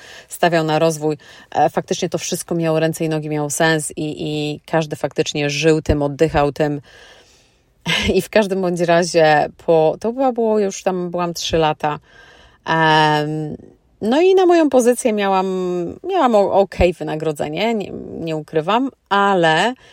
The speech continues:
e, zaczęłam robić więcej, zaczęłam więcej odpowiedzialności mieć, zaczęłam mieć osoby też, które, em, odpowiadały, czyli zaczęłam mieć zespół, za który odpowiadałam, więc no, robiło się tego coraz więcej, co ja nie miałam nic,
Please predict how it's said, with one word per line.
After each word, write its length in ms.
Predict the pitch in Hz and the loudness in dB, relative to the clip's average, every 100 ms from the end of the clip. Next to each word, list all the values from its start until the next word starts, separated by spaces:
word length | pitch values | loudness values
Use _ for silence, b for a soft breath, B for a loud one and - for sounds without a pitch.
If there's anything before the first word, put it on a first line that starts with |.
| b b b | b b b
e, 300 | - 190 185 | 0 2 2
zaczęłam 400 | 175 190 285 311 | 2 2 4 4
robić 300 | 294 233 196 | 4 0 -4
więcej, 600 | 180 175 160 151 160 151 156 | 0 2 2 -2 -2 -2 0
zaczęłam 440 | 170 165 202 202 | -2 -2 -4 -2
więcej 300 | 202 202 202 | -4 -4 -6
odpowiedzialności 760 | 185 170 165 165 160 160 - 160 | -6 -8 -2 -2 -2 -6 -8 -6
mieć, 240 | 156 156 - | -4 -6 -4
zaczęłam 600 | 175 165 175 180 185 180 | -4 -2 -2 -2 -2 -4
mieć 220 | 170 - | -6 -8
osoby 300 | 170 180 175 | -6 -4 -2
też, 200 | 170 - | -4 -6
które, 480 | - 170 165 165 165 - b b b b b _ | -8 -4 2 2 2 -6 b b b b b _
em, 420 | 165 160 160 165 160 _ _ _ _ _ _ _ _ - | 2 2 0 -4 -8 _ _ _ _ _ _ _ _ -8
odpowiadały, 500 | - 185 175 185 180 | -2 -2 2 6 6
czyli 240 | 170 190 180 | 4 2 2
zaczęłam 300 | 185 202 196 | 2 2 0
mieć 160 | 185 | 0
zespół, 560 | 165 180 170 - 135 - | 2 2 2 -6 -10 -8
za 200 | - 160 | -6 -4
który 240 | 151 - 160 | -4 -2 -2
odpowiadałam, 920 | 160 - 160 165 156 151 147 156 208 - B B B B | -2 -4 -4 -2 0 -2 0 -2 -4 -10 B B B B
więc 680 | 170 180 175 185 175 - - | -2 2 2 0 -4 -8 -6
no, 500 | 180 175 170 170 165 117 | -2 0 2 2 0 2
robiło 280 | 180 185 | 2 2
się 100 | 208 | -4
tego 200 | - 170 | -2 -2
coraz 240 | 170 170 165 | 2 0 0
więcej, 300 | 156 165 269 | -4 -2 -2
co 180 | - 392 | 4 4
ja 120 | 302 | 4
nie 140 | 269 | 4
miałam 320 | 240 226 214 | 2 2 0
nic, 180 | 202 190 | -4 -6